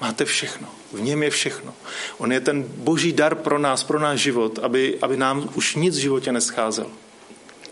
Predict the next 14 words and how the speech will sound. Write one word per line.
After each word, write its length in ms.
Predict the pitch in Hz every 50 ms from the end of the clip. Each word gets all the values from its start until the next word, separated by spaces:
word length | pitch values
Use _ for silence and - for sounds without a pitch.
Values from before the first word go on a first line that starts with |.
| - - - - - - - - - - - - - - -
Takže 260 | - 143 147 139 185 180
tím 200 | 180 202 208 196
jsem 180 | - 226 196
vás 160 | 196 196 185
chtěl 140 | - - 185
povzbudit, 640 | 180 185 190 185 170 170 175 190 170 180 180 175 180
posílit 640 | 185 185 180 - - 185 185 170 165 165 156 160 -
i 320 | - 139 139 139 139 131 135 - - - - - - - - -
to 180 | - 139 131 131
dnešní 400 | 127 156 170 160 - 190 180 170
ráno. 520 | 160 147 143 143 139 139 139 135 139 139 139 - - - - - - - - - - - - - - - - - - - - - - - - -
Jděte 260 | 120 143 151 - 185
za 120 | 165 180 170
Kristem, 800 | 175 190 185 180 180 - - 185 175 175 170 170 170 175 175